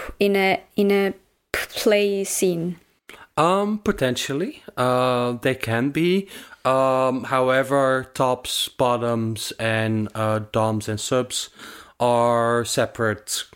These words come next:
Speaker 2: categories, uh, kind of like, uh, a dom and sub, uh, refers more to, like, the, the power exchange that I just talked about and which side of that power exchange they are. So submissives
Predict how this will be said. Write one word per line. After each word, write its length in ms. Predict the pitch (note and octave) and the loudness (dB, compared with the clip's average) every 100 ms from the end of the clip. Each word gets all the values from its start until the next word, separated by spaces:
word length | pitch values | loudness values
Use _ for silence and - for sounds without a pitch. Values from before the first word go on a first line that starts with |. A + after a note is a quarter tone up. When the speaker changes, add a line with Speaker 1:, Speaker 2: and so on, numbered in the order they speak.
| _ _ | _ _
Speaker 2:
categories, 1120 | - A2 A2+ G#2+ G#2+ G#2 G#2+ D3 G#3 - - - - - - | -2 -2 -2 -4 -2 -2 -2 -2 -4 -8 -12 -14 -20 -20 -10
uh, 220 | A2+ G#2+ G#2+ | -2 0 0
kind 280 | A#2+ A2+ | -2 -2
of 180 | A2+ G#2 | -2 -4
like, 420 | A2+ G#2+ G#2 - - | -4 -2 -4 -8 -8
uh, 460 | A2 A2 G#2+ G#2+ G#2+ G#2+ _ - | -4 -2 -2 -4 -6 -12 _ -14
a 80 | |
dom 480 | G#2+ B2 A#2 A2+ A2 | -4 0 0 0 -2
and 180 | A2 A2 | -4 -6
sub, 420 | - D3 C3 - - - A2 | -2 0 0 -2 -14 -16 -6
uh, 180 | A#2 A2+ | -4 -2
refers 420 | A2+ - A#2+ A2 | -4 -2 -4 -2
more 240 | A#2+ A#2 A2+ | -2 -2 -2
to, 500 | - A#2+ A2 A2 G#2+ - - _ - - | -4 -4 -2 -2 -6 -12 -20 _ -12 -4
like, 220 | A2 - | -4 0
the, 280 | A2+ A2 G#2+ | 0 0 0
the 80 | A2 | -2
power 240 | C3+ C#3+ | 0 0
exchange 340 | D#3+ - D3+ C#3 | 0 -2 -4 -4
that 100 | C3 | -4
I 80 | B2+ | -4
just 240 | B2 B2 | -4 -4
talked 260 | B2+ A#2+ - | -2 -4 -4
about 680 | A2+ A2 G#2+ A2 A2+ - - - - - - | -6 -4 -2 -2 -4 -12 -14 -20 -20 -16 -4
and 200 | A2+ G#2+ | -2 0
which 200 | A2+ - | 0 0
side 300 | A2+ G#2+ G#2 | 0 -2 -4
of 240 | G2+ - | -8 -6
that 320 | A2+ G#2+ - | -4 -4 -4
power 240 | A#2 G#2+ G#2+ | -4 -2 -2
exchange 460 | A2 - G#2+ G#2 | -4 -4 -2 -2
they 140 | A2 G#2+ | -4 -2
are. 300 | C3+ C#3 C3+ | 0 0 0
So 240 | - G#2+ | -4 -6
submissives 880 | - A#2 - A#2+ A2+ A#2 G#2 - | -6 -8 -6 -4 -4 -4 -4 -6